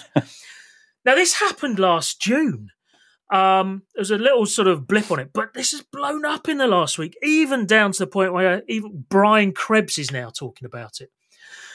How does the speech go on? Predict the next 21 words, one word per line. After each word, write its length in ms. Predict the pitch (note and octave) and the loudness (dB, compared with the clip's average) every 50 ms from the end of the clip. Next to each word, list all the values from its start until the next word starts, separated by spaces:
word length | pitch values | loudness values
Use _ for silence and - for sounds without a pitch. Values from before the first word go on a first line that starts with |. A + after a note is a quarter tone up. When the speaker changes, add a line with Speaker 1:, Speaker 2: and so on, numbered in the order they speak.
| - - - - _ | -20 -20 -20 -18 _
Speaker 2:
So 180 | - - B3+ B3 | 0 2 4 4
the 100 | B3 A3+ | 6 6
rant 400 | A3+ B3+ D4 E4 F4 C4 - - | 4 4 4 4 2 0 -4 -2
here 340 | F3 A#3 B3 B3+ G#3 D#3+ C#3+ | 0 2 4 4 4 2 -2
is, 360 | C3 C3+ D3 C#3+ - - - _ _ _ _ _ _ _ _ | -4 -4 -4 -6 -6 -6 -10 _ _ _ _ _ _ _ _
"Norton, 540 | A#3 D4 E4+ F4+ F4 F4 - A3+ F3+ E3+ B3+ | 2 2 2 2 2 0 0 0 -2 -2 -4
what 160 | - F#4+ F#4+ | -6 -4 -2
the 80 | - F#4 | -2 -2
fuck 440 | F#4+ - - F#4 G4 G4+ F#4+ - - | -2 -2 -2 0 0 0 -2 -4 -2
are 40 | |
you 120 | F#4+ F4 C4+ | -2 -2 -2
thinking? 680 | - - - F4+ G4 G4+ F#4+ G4 G4+ F#4+ C#4+ D#3+ A2+ - _ _ _ _ _ _ _ _ _ _ | -2 0 2 2 2 2 2 2 2 2 2 0 -4 -10 _ _ _ _ _ _ _ _ _ _
What 140 | - E4+ F#4 | 0 0 2
is 200 | G#4 G#4 G4 G4 | 4 2 2 2
this?" 460 | - A#3 E3 B2+ - - - - - - | 2 0 0 0 -2 -4 -4 -4 -4 -8
Speaker 1:
<laughs> 60 | - - _ _ _ - _ _ _ _ _ _ _ _ _ _ _ - _ - | -12 -14 _ _ _ -20 _ _ _ _ _ _ _ _ _ _ _ -14 _ 0
Speaker 2:
Like, 300 | D#4+ E4 - - - - - - - - - - - - _ _ _ _ _ _ _ _ | 0 0 0 -2 -8 -16 -20 -20 -20 -20 -20 -20 -20 -20 _ _ _ _ _ _ _ _
you 160 | - D4+ E4+ | 2 2 2
can't 440 | E4+ - - D4+ E4+ G4 G4+ F4+ D4+ | 4 2 2 4 6 6 6 6 4
install 640 | D4 C4+ - - - - - B3+ D4+ E4+ F4 D#4 A3+ | 2 2 2 0 0 2 2 4 4 6 4 4 2
this 480 | F#3 D3 C#3 D3+ F3+ - - - - | 0 -2 -2 -4 -4 -4 -4 -4 -4